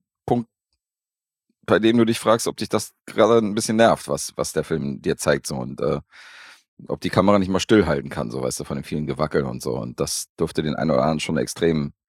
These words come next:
aus der Fassung bringen, der dann wahrscheinlich negativ kippt, was diesen Film angeht. Aber ich find das als Stilmittel auch ganz, ganz smart gelöst. Also ich mochte den.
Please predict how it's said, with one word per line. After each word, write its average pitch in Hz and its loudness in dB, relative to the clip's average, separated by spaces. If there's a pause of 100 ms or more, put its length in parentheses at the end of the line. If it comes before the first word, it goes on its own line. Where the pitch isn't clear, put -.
(600)
aus 82 0
der 87 2
Fassung 90 2
bringen, 78 0
der 78 4
dann 78 0
wahrscheinlich 78 0
negativ 90 2
kippt, - -4 (140)
was - -4
diesen 65 -10
Film 69 -4
angeht. 73 -4
Aber 69 0
ich - -10 (840)
find 92 -2
das 87 0
als 80 2
Stilmittel 95 0
auch 80 0
ganz, - -4 (200)
ganz 90 -4
smart 90 0
gelöst. 85 0
Also 64 -6
ich 65 -12
mochte - -6
den. 58 -10